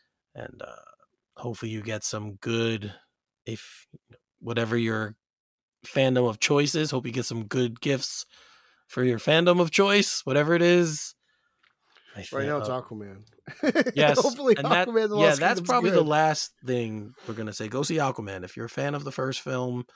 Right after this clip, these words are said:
Speaker 1: and you're a fan of Momoa in the role, go see it, 'cause the last time you're going to. And this film, I think, deserves to be seen on a big screen. It's one of those type of movies you wanna see it in a movie theater. So
Speaker 2: I hope I see a giant, like, I
Speaker 1: Go
Speaker 2: don't
Speaker 1: check
Speaker 2: know,
Speaker 1: it out.
Speaker 2: octopus.
Speaker 1: <laughs>
Speaker 2: As,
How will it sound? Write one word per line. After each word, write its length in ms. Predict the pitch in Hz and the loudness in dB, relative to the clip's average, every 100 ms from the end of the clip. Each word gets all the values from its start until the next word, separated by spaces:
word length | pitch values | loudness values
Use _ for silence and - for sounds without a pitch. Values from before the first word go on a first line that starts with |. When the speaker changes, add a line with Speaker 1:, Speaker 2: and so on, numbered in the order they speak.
| _ _ _ _ _ _ - | _ _ _ _ _ _ -12
Speaker 1:
and 120 | 101 | -10
you're 140 | 98 | -8
a 40 | 95 | -8
fan 220 | - 120 | -6 -4
of 80 | 117 | -2
Momoa 360 | 123 120 120 120 | -2 -2 -2 -2
in 140 | 117 | -4
the 80 | 113 | -6
role, 400 | 110 117 110 110 | -6 -6 -6 -6
go 180 | 110 107 | -8 -8
see 240 | - 110 | -8 -8
it, 100 | 107 | -12
'cause 220 | - 78 | -14 -12
the 80 | 101 | -8
last 300 | 104 104 - | -4 -4 -4
time 180 | 117 107 | -8 -8
you're 80 | 101 | -8
going 200 | 104 101 | -10 -10
to. 100 | 117 | -6
And 100 | 123 | -2
this 140 | 131 | -2
film, 240 | - 139 135 | 0 0 0
I 80 | |
think, 260 | 120 127 117 | -2 -4 -6
deserves 380 | 120 107 117 107 | -8 -6 -6 -6
to 80 | 113 | -10
be 140 | 104 | -10
seen 300 | - 113 107 | -10 -8 -10
on 100 | 104 | -10
a 60 | 98 | -10
big 180 | 98 92 | -12 -12
screen. 340 | - 98 87 | -12 -12 -12
It's 140 | 92 | -14
one 100 | - | -10
of 60 | 110 | -10
those 160 | 107 - | -10 -8
type 220 | 110 104 | -8 -8
of 60 | 104 | -10
movies 420 | 104 101 101 - _ _ _ _ _ | -12 -12 -14 -16 _ _ _ _ _
you 100 | 113 | -10
wanna 200 | 104 98 | -8 -6
see 160 | - 104 | -6 -6
it 80 | 101 | -8
in 80 | 98 | -10
a 40 | |
movie 220 | 95 98 | -12 -12
theater. 320 | 90 98 92 | -10 -10 -10
So 340 | 101 - 87 87 _ _ - | -8 -8 -8 -10 _ _ -6
Speaker 2:
I 120 | 135 | -2
hope 200 | 139 135 | 0 0
I 100 | 131 | -2
see 220 | 123 123 | -4 -6
a 60 | 117 | -6
giant, 440 | 113 110 107 101 85 | -6 -8 -8 -10 -14
like, 160 | 92 _ _ _ _ - | -20 _ _ _ _ -18
I 60 | 98 | -8
Speaker 1:
Go 100 | 113 | -6
Speaker 2:
don't 80 | 107 | -6
Speaker 1:
check 200 | 113 117 | -8 -8
Speaker 2:
know, 60 | |
Speaker 1:
it 40 | 104 | -8
out. 160 | 101 | -8
Speaker 2:
octopus. 600 | 87 85 80 - 65 - - - - | -10 -16 -18 -16 -16 -18 -20 -20 -18
Speaker 1:
<laughs> 240 | - - | -12 -8
Speaker 2:
As, 200 | 120 127 | -6 -6